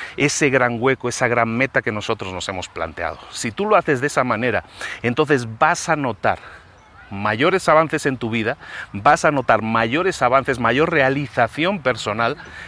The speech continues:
que el, la, el simple hecho de tener un capricho. Es como los niños, tú lo sabes bien, los que tenemos hijos. Muchas veces, eh, los niños se encaprichan de un juguete y ese juguete durante esa semana, durante ese mes, es la cosa que no pueden dejar de pensar.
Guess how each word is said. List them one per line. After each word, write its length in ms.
que 200
el, 340
la, 220
el 160
simple 380
hecho 200
de 80
tener 220
un 80
capricho. 360
Es 80
como 180
los 160
niños, 460
tú 80
lo 100
sabes 260
bien, 220
los 220
que 100
tenemos 360
hijos. 320
Muchas 300
veces, 400
eh, 160
los 140
niños 240
se 60
encaprichan 760
de 40
un 60
juguete 540
y 120
ese 180
juguete 500
durante 360
esa 200
semana, 480
durante 360
ese 220
mes, 300
es 160
la 340
cosa 300
que 120
no 120
pueden 260
dejar 280
de 60
pensar. 360